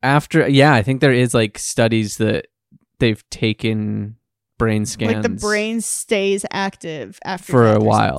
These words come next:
Speaker 2: something.
Speaker 1: Yeah, for a little
Speaker 2: Yeah.
Speaker 1: while. Yeah. Which makes sense.
Speaker 2: It's
Speaker 1: I mean, it still
Speaker 2: interesting.
Speaker 1: has,
Speaker 2: Yeah.
Speaker 1: it still has oxygenated
Speaker 2: Blood.
Speaker 1: blood in it for a little
Speaker 2: Yeah.
Speaker 1: bit longer. Yeah.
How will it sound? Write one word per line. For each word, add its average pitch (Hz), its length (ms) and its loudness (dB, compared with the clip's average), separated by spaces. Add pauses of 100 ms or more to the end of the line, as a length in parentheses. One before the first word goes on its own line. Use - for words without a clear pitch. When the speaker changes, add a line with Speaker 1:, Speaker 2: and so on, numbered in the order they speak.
Speaker 2:
something. 120 180 -14 (100)
Speaker 1:
Yeah, 104 300 -2
for - 160 -8
a 104 60 -4
little 104 240 -4
Speaker 2:
Yeah. 85 60 -4
Speaker 1:
while. - 380 -10 (140)
Yeah. - 220 -14 (600)
Which 156 200 2
makes 165 160 4
sense. 156 240 4
Speaker 2:
It's 120 40 4
Speaker 1:
I - 20 4
mean, 123 120 2
it 120 80 0
still 143 220 2
Speaker 2:
interesting. 127 380 2
Speaker 1:
has, - 100 0
Speaker 2:
Yeah. - 80 -14
Speaker 1:
it 113 100 -6
still 139 220 0
has 123 520 2 (180)
oxygenated 113 840 -2
Speaker 2:
Blood. 110 260 2
Speaker 1:
blood - 20 4
in 110 140 2
it 107 180 -4
for 110 260 -4
a 101 60 -2
little 101 320 -4
Speaker 2:
Yeah. - 160 -2
Speaker 1:
bit - 80 -10
longer. 50 520 -10
Yeah. - 240 -10